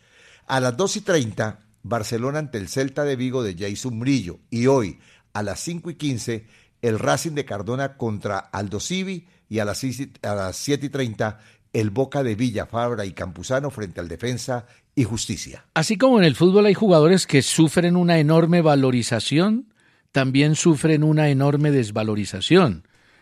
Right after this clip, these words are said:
Speaker 2: Caso James Rodríguez, que sigue siendo un hombre joven, treinta años, con una edad altamente competitiva, o el caso de Philippe Coutinho. El Barcelona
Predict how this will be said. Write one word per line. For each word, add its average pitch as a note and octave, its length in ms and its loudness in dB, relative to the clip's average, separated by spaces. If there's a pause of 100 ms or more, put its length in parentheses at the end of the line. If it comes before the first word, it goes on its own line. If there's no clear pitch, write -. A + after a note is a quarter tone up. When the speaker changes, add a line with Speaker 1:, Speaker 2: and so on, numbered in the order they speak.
Speaker 2:
Caso B2+ 260 0
James D3+ 260 2
Rodríguez, C3 560 2
que A#2+ 160 -6
sigue A#2 220 -2
siendo C3+ 220 -2
un C#3 60 0
hombre C3 500 2 (320)
joven, C3+ 460 4
treinta B2+ 420 2
años, A#2 460 0 (480)
con B2 220 -2
una C#3+ 160 0
edad D3 260 4
altamente C#3+ 480 0
competitiva, C3+ 840 0 (480)
o D3 140 2
el C#3+ 80 0
caso D#3+ 280 2
de E3 120 4
Philippe C3 340 2
Coutinho. A2 600 0 (480)
El D#3+ 180 4
Barcelona G3+ 840 2